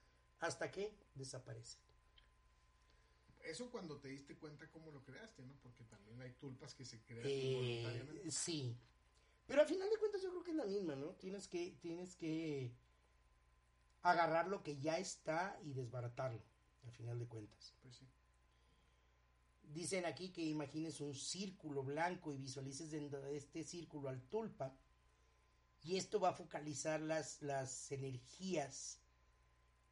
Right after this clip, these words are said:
Speaker 1: que posibilitan que exista. Y esto a fin de, de volver a absorber toda esa energía, que a final de cuentas es tu energía.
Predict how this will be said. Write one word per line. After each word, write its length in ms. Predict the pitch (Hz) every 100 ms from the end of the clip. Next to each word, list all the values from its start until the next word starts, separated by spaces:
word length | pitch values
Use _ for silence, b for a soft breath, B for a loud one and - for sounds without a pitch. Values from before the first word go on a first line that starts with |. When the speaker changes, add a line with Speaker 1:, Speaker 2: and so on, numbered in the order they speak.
| _ - _ -
Speaker 1:
que 840 | 156 151 147 143 139 139 135 131 127
posibilitan 1080 | - 151 147 151 135 135 139 160 - 143 135
que 100 | 127
exista. 640 | 120 - 190 190 - 117 - - - - - - - - - - - - - - - - - -
Y 200 | - 180
esto 260 | 180 180 240
a 80 | 208
fin 240 | 170 160
de, 140 | 175 175
de 180 | 156
volver 380 | 139 135 127 139
a 80 | 165
absorber 560 | 160 - 135 123 127 -
toda 160 | 131
esa 140 | 131 151
energía, 460 | 185 214 185 190
que 100 | 185
a 40 | 143
final 220 | 139 170
de 100 | 180
cuentas 300 | 170 156 -
es 140 | 147
tu 240 | - 202 202
energía. 600 | 127 117 - 175 160